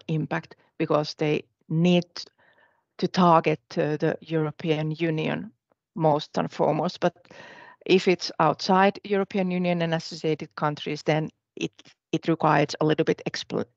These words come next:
explanation. Results and research outputs, I put it into this material just to, to show w-, from where to find these, uh, uh, these definitions.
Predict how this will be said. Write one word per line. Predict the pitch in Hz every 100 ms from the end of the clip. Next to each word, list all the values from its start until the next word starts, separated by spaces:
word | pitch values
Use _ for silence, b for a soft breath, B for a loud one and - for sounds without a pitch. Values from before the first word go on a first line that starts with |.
| _
explanation. | - - 160 156 160 - - _ _ _ _ _ _ _ _ _ _ _ _ _ _ _ b b b _ _ _ _ _ -
Results | 226 254 220 269 -
and | 233 220
research | 220 220 202 - -
outputs, | 202 220 - - 269 - - - -
I | 202
put | 196 220
it | 247 240
into | 214 214 196
this | 185 196 -
material | 190 175 208 208 226 233 226 226 -
just | 208 196 - - -
to, | - 185 185
to | - 170
show | 185 - 196 180 -
w-, | 175 170 -
from | 190 190 185
where | 220 220 220 214
to | 190
find | - 190 185 180 180 - _ _ -
these, | 170 156 151 - - -
uh, | 165 156 147 143 - _ _ _
uh, | 156 147 - - _ -
these | 160 - - -
definitions. | 180 - 156 156 - 185 -